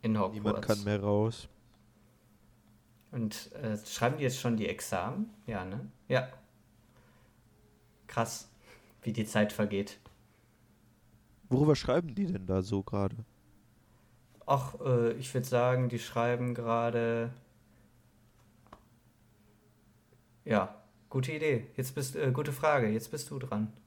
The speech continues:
Speaker 2: Womit?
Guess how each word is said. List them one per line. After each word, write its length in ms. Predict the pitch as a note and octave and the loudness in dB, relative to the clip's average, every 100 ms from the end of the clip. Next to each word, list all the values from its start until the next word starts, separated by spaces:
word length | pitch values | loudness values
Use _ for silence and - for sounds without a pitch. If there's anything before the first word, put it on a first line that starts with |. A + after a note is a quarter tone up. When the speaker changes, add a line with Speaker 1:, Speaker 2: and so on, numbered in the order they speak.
| _ _ _ _ _ - - _ _ _ _ _ _ _ _ _ _ _ _ - - _ _ _ _ _ _ _ - _ _ | _ _ _ _ _ -20 -20 _ _ _ _ _ _ _ _ _ _ _ _ -20 -20 _ _ _ _ _ _ _ -20 _ _
Speaker 2:
Womit? 460 | A#2 A2+ G#2+ G#2 - | -4 -2 0 -2 -4